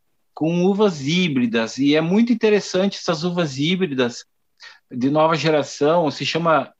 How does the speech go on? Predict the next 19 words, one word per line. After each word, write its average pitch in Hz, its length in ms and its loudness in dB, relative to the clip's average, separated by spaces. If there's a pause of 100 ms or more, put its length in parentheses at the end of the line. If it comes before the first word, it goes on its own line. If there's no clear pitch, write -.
(120)
Piwi. 175 460 0 (760)
Elas, 143 600 2 (340)
elas 143 240 0
têm 196 220 2
de 175 160 -2
cinco 240 520 2
a 196 60 4
oito 196 340 2
por 226 120 -2
cento 202 520 -2
de 180 60 -10
D 165 260 -6
N 170 180 0
A 165 180 4
de 160 140 -6
uvas 165 640 -6
americanas 147 800 0
ou 170 140 0
selvagens 139 1040 0